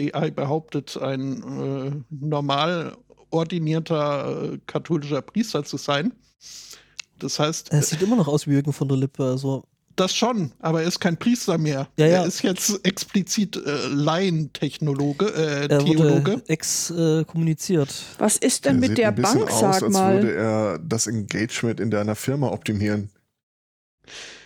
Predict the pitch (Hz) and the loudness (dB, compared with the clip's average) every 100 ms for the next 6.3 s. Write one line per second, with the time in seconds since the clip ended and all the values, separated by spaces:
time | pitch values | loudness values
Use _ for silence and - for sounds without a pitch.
0 | _ - 196 185 - 208 190 196 254 - | _ -4 2 2 4 2 2 2 4 4
1 | 262 233 254 262 - 226 202 185 175 233 | 2 2 0 0 2 4 4 2 2 4
2 | 147 113 117 - 156 107 - 170 226 - | 2 2 -2 -2 -4 -4 2 2 2 2
3 | 233 220 226 294 359 - 247 - 196 226 | 2 2 2 -2 -4 -2 -2 -2 -2 -2
4 | - - 175 175 165 156 151 151 156 160 | -2 0 2 4 2 4 2 2 0 0
5 | - 143 143 143 139 139 135 156 - 135 | -2 -2 -2 0 0 2 2 0 0 0
6 | 135 131 127 | 0 0 -4